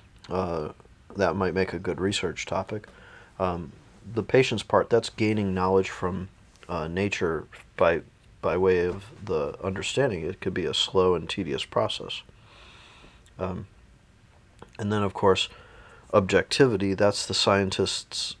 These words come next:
personal wishes and attitudes, uh, should not affect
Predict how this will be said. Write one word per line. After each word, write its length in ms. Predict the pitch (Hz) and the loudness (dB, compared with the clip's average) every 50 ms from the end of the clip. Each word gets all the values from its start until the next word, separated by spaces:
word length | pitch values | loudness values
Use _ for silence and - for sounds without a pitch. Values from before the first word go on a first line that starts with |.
| - | -4
personal 460 | - - 123 117 - - - 113 104 98 | 4 6 6 6 6 2 0 2 2 4
wishes 420 | 95 98 98 - - 101 92 90 | 4 4 4 2 0 0 0 0
and 80 | 90 92 | 0 0
attitudes, 680 | 90 87 92 92 90 87 - - 98 92 90 90 - - - - - - - - - - - _ - - | 0 2 2 2 0 0 -2 0 0 0 0 -2 -8 -12 -14 -18 -20 -20 -20 -20 -20 -20 -20 _ -6 -2
uh, 180 | 82 87 85 | 0 0 0
should 300 | 92 - - - 98 90 | 0 0 0 -2 -2 0
not 260 | 95 92 92 90 92 | 2 2 4 4 2
affect 460 | 95 92 - - 92 92 - - - | 2 0 0 -2 -2 -2 -4 -10 -16